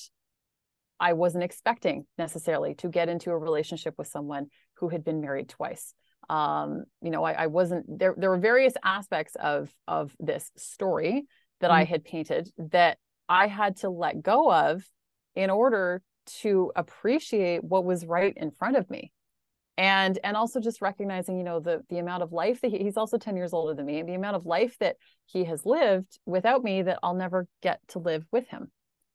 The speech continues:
Speaker 1: And I'll never get to experience certain things with him, if, at least not for the first time, because he's already gone through some of those things. So there was, there was some grief with that, that I had to overcome. Um, and then,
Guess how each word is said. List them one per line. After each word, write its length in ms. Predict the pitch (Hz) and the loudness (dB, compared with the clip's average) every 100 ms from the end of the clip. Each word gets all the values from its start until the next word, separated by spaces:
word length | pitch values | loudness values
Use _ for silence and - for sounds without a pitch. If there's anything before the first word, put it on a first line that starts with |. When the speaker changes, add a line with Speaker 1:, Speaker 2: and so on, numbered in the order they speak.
| _ _ _ | _ _ _
Speaker 1:
And 380 | 180 180 175 165 | 0 2 0 -2
I'll 100 | 175 | -4
never 180 | 170 160 | -4 -2
get 160 | 170 160 | -2 -2
to 120 | 190 | -4
experience 880 | 190 - 247 269 160 - - - - - | -6 -8 -4 -2 -2 -4 -10 -18 -18 -12
certain 340 | - - 165 | -6 -4 -4
things 300 | - 156 151 | -2 -2 -2
with 140 | 160 - | -6 -6
him, 300 | 156 175 156 | -6 -6 -8
if, 160 | - - - | -12 -16 -8
at 140 | 165 | -4
least 200 | 165 160 | -4 -4
not 200 | 170 160 | -6 -6
for 100 | - | -4
the 80 | 160 | -6
first 240 | - 160 - | -6 -8 -8
time, 240 | 143 170 | -8 -4
because 260 | 202 196 175 | -4 -6 -8
he's 180 | 175 170 | -4 -4
already 240 | 175 185 | -2 -4
gone 180 | 190 185 | -4 -8
through 260 | - 226 311 | -6 -6 -4
some 180 | - | -8
of 100 | - | -8
those 180 | - - | -8 -8
things. 280 | - - - _ _ _ _ _ | -10 -14 -18 _ _ _ _ _
So 160 | - | 2
there 180 | 214 254 | 6 6
was, 260 | 349 370 - - | 6 2 0 2
there 120 | 233 | 6
was 160 | 262 | 4
some 140 | 294 262 | 2 -2
grief 360 | 277 403 - _ _ | 0 -2 -4 _ _
with 280 | 175 196 190 | -2 -2 2
that, 180 | 160 - - | 0 0 0
that 100 | 180 | 2
I 120 | 170 | 2
had 200 | 180 156 | 0 -4
to 120 | 185 | -4
overcome. 560 | - 151 - 165 - - _ _ _ _ | -4 -4 -6 -10 -10 -14 _ _ _ _
Um, 560 | 180 180 180 175 175 - _ | 4 6 6 4 0 -6 _
and 180 | 190 202 | 0 4
then, 440 | 214 214 214 208 | 6 6 2 -2